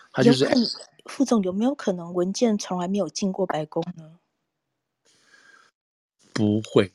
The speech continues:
Speaker 1: 因为他只，他那个文件一定是在，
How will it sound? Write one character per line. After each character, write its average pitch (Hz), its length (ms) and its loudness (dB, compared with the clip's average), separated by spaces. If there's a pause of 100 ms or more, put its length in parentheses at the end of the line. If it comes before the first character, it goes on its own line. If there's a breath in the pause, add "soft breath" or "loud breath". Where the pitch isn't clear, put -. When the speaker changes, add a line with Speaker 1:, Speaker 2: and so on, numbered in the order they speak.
Speaker 1:
因 147 140 4
为 143 60 8
他 139 220 4
只， 101 340 -4
他 - 180 0
那 156 120 2
个 123 40 0
文 107 140 -2
件 117 240 2
一 120 80 -2
定 113 220 -6
是 107 120 -4
在， 104 160 -2